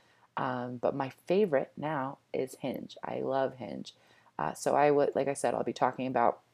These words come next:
what platform I recommend, which for me is Hinge, what I think makes a good profile, the how-tos, what's worth paying for,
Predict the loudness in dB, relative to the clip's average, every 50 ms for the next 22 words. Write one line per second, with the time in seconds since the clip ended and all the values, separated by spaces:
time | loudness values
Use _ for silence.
0 | _ _ _ _ _ _ _ _ _ 0 2 2 2 4 2 2 2 2 0 -2
1 | -2 -2 0 -2 0 0 -2 -4 -4 -6 -4 -4 -4 -4 -6 -8 -8 -8 -6 -6
2 | -4 -4 -4 -4 -4 -4 -4 -4 -4 -4 -4 -6 -8 -10 -14 -18 -20 -20 _ _
3 | _ _ 4 6 6 6 6 4 2 -2 -2 -2 -2 -4 -4 -6 -6 -6 -6 -4
4 | -2 -2 -2 -2 -2 -2 -2 -2 -2 -4 -4 -6 -8 _ _ _ -18 -10 -8 -6
5 | -2 2 4 4 4 4 0 -2 -2 0 0 0 -2 -2 -4 -4 -4 -4 -4 -4
6 | -4 -4 -6 -6 -4 -4 -6 -6 -4 0 0 2 0 0 -4